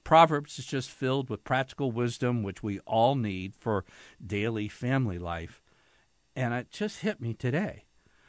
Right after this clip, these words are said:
I can almost guarantee, I can't prove it at all, but I can almost guarantee you that Saint Joseph was actually teaching this passage we're talking about today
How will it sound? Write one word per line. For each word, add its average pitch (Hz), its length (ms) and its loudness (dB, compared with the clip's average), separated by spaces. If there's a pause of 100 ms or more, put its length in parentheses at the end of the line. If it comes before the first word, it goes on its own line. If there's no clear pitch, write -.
(320)
I 247 140 2
can 254 320 -2 (240)
almost 175 460 4
guarantee, 147 420 2
I 101 80 -2
can't 156 320 -2
prove 127 300 4
it 123 160 0
at 123 220 2
all, 101 420 2
but 123 100 4
I 135 80 4
can 143 160 -2
almost 180 420 0
guarantee 160 580 0
you 90 340 -6 (640)
that 117 180 -4
Saint 151 280 0
Joseph 156 640 -2 (340)
was 113 160 -2
actually 135 540 -2 (160)
teaching 107 680 -6 (180)
this 101 300 -2
passage 139 540 -4
we're 101 160 -4
talking 120 400 -4
about 107 280 -6
today 98 460 -6